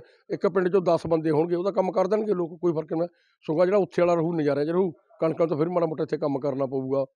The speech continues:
ਜਦੋਂ ਤੂੜੀ 'ਚ ਪਾਉਣੀ ਆ, ਚੱਕ ਕੇ ਕੁਛ ਕਰਨਾ ਹੈਗਾ। ਇਹ ਕੋਈ ਵੱਡੀ ਵਾਲੀ ਗੱਲ ਨਹੀਂ। ਇਹ ਆਪਣੇ ਲੋਕਾਂ 'ਚ ਇੱਕ ਮੁਹੱਬਤ ਪਿਆਰ ਹੈ, ਪੰਜਾਬ ਦੇ ਲੋਕਾਂ 'ਚ ਘੱਟੋ ਘੱਟ ਆਪਾਂ ਹਮਦਰਦੀ ਰੱਖਦੇ ਹਾਂ। ਕੋਈ ਅੱਜ ਨਹੀਂ, ਪਹਿਲੇ ਦਿਨੋਂ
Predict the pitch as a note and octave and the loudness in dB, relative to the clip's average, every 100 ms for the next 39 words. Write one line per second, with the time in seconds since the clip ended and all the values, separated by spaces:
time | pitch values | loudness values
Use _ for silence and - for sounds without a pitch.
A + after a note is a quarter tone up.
0 | _ - C3+ A#2+ C#3 C3 B2+ C3+ C3 A#2+ | _ -14 -10 -6 -4 -4 -4 -2 -2 -4
1 | C3 C#3 C3 C3 D3 C3 C3+ C3+ - _ | -8 -8 -8 -8 -8 -6 -6 -6 -10 _
2 | _ - F#3+ A#3 A3+ G#3 F3+ F3 E3 C#3 | _ -2 0 2 2 2 2 4 4 2
3 | B2 B2 A#2+ F3 G3+ G3 - F#3 E3 - | -2 -6 -4 2 4 2 0 -2 -2 -2
4 | D3 D#3 D#3 E3 C#3+ C3 B2+ B2 C3+ A#2+ | -4 -4 -4 -4 -4 -6 -8 -2 0 0
5 | A#2+ C3 E3 E3 D#3 C#3 C#3 A#2 C#3 B2+ | -2 -2 0 0 0 0 -4 -6 -6 -6
6 | C#3 C3+ C3+ C#3 - _ _ - C#3+ F3+ | -8 -8 -10 -12 -18 _ _ -8 -4 -2
7 | D3+ D3+ C#3 B2+ B2 C3 B2+ A#2 D3+ A#3 | 0 0 -2 -2 -2 -4 -6 -6 -6 -8
8 | _ _ E3+ F3 D3 F#3+ A#3+ - G3 A3+ | _ _ 2 2 2 0 -2 0 2 2
9 | F3 D3 | 2 2